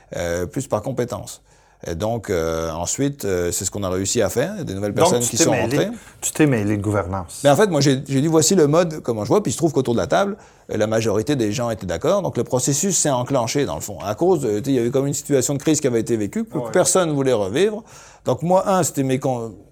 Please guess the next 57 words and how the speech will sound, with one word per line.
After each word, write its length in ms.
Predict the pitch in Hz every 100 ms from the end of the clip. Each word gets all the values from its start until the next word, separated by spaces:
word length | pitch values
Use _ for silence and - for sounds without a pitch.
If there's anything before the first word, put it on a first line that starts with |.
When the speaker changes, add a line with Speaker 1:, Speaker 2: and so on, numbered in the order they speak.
| - 120
Speaker 1:
un 120 | 117
peu 100 | 143
mes 120 | 131
conditions, 560 | 131 131 131 - 143 131
une 60 |
des 100 | 123
conditions 420 | 127 123 113 139
en 40 | 123
disant, « 180 | 127 120
Ben, 120 | 104
moi, 160 | 123 131
je 120 | 101
veux 160 | 98
travailler 500 | - 107 107 120 127
sereinement. » 520 | 120 117 101 110 175 190
Puis 120 | 110
deux, 320 | 107 151 180 185 - - _ _
il 80 | 131
faut 140 | 123 139
travailler 340 | 101 95 143
dans 100 | 147
les 80 | 120
bonnes 140 | 127
conditions. 320 | 127 120 107 82
Il 60 | 104
se 40 |
trouve 160 | 160 151
aussi 160 | 120
que 60 | 151
ma 80 | 107
première 280 | 120 131 113
année 280 | 123 135
a 120 | 107 101
été 260 | - 117
une 120 | 110
année, 320 | 101 104 120 104
euh, 380 | 82 80 82 87 64
qui 60 | -
a 60 | 90
été 180 | 104
très 160 | - 107
réussie, 520 | 104 92 - 165 202 - _ _
co-, 100 | - -
comme 200 | 104 104
celle 420 | - 123 101 90
qu'on, 320 | 78 95 92
qu'on 160 | 95 92
suivit. 420 | - 95 90 180
Là, 140 | 196 143
je 120 | 107
touche 280 | - 113 127
du 120 | 104
bois 200 | 110 131
pour 140 | 110
que 140 | 117 110
ça 100 | 123
continue. 400 | 113 120 139